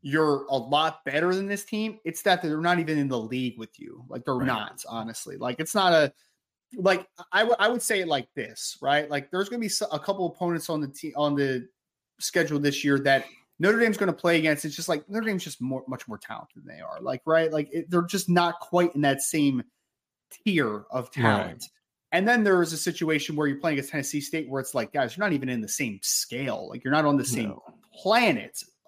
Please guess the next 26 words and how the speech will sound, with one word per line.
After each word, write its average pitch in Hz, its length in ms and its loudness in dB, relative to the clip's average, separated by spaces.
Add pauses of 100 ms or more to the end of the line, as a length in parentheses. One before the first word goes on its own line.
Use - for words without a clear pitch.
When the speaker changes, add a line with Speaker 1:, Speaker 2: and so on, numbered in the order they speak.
Speaker 1:
from 131 180 -4
a 127 40 -4
talent 120 340 -2
perspective. - 540 -14
So 120 280 -6 (380)
Speaker 2:
They'd 135 200 12
Speaker 1:
don't 175 100 10
Speaker 2:
get 139 100 10
Speaker 1:
mess 113 80 4
Speaker 2:
whipped 139 160 12
Speaker 1:
around 147 100 6
Speaker 2:
by 117 120 10
Speaker 1:
with 110 80 6
this 117 40 8
Speaker 2:
all 127 160 12
Speaker 1:
team, 117 100 -2
man. 123 140 2
Speaker 2:
eleven 113 300 8
Speaker 1:
Hurry. 110 80 6
Speaker 2:
other 104 140 4
teams 104 340 0
that - 80 -6
Notre 90 200 -6
Dame 90 140 -8
plays, 87 300 -10
Ryan. - 340 -10